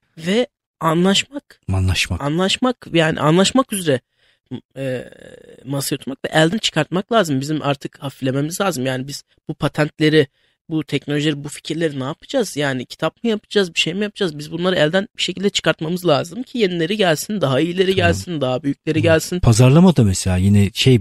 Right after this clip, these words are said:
Speaker 2: olarak görülüyor. Ederi o olmayan bir şeyi pazarlamayla, ya özünü, yani kötü uygulamalar kavramı tarif etmez. Satmak, sen kabul et ya da etme, hayatının dibine kadar içinde olduğun bir kavram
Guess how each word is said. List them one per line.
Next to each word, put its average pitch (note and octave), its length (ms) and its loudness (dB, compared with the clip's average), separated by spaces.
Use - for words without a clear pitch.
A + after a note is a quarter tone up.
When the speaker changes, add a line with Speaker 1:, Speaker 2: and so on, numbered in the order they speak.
Speaker 2:
olarak G2 380 -2
görülüyor. F2+ 440 0
Ederi C3+ 400 6
o C#3+ 220 8
olmayan A#2+ 480 6
bir G#2+ 60 2
şeyi D#3+ 400 4
pazarlamayla, C3 800 6
ya C3+ 300 6
özünü, A2+ 480 6
yani G2 220 2
kötü - 300 0
uygulamalar B2 760 6
kavramı B2 420 6
tarif A2+ 360 4
etmez. A2 500 0
Satmak, - 800 2
sen A#2 320 4
kabul A#2 340 2
et - 180 4
ya G#2+ 120 4
da G#2 100 4
etme, C3+ 520 2
hayatının A#2 680 4
dibine A2 320 6
kadar G#2+ 340 4
içinde A#2 380 4
olduğun C#3+ 400 6
bir C#3+ 80 6
kavram C#3+ 440 4